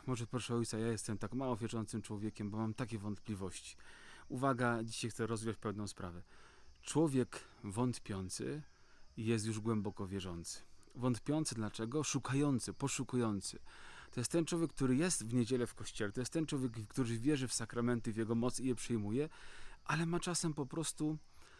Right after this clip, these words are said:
moment, że pyta Pana Boga. Uwaga, z Panem Bogiem nikt nie zabronił nam nigdy się kłócić i sprzeczać, ale nigdy z tego nie rezygnujcie. Nawet gdyby ta rozmowa była pełna może żalu, łez,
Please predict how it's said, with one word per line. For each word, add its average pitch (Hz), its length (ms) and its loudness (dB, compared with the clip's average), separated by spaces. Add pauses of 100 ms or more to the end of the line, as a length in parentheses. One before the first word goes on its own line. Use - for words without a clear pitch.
(180)
moment, 147 400 6
że 123 160 2
pyta 120 300 0
Pana 92 260 -4
Boga. 82 360 -8 (580)
Uwaga, 107 440 -2 (400)
z - 160 -2
Panem 135 480 2
Bogiem 113 560 2
nikt 147 200 6
nie 120 140 4
zabronił 117 540 2
nam 107 220 0
nigdy 120 240 2
się 127 160 0
kłócić 135 400 -2
i 110 100 0
sprzeczać, - 680 -4 (280)
ale 151 220 2
nigdy 170 320 2
z 131 60 2
tego 156 200 -2
nie 151 120 4
rezygnujcie. 143 680 2 (440)
Nawet 156 400 6
gdyby 143 240 4
ta 147 120 2
rozmowa 143 400 2
była 151 320 2 (420)
pełna 156 240 8
może 123 260 4
żalu, 143 480 2
łez, 123 360 2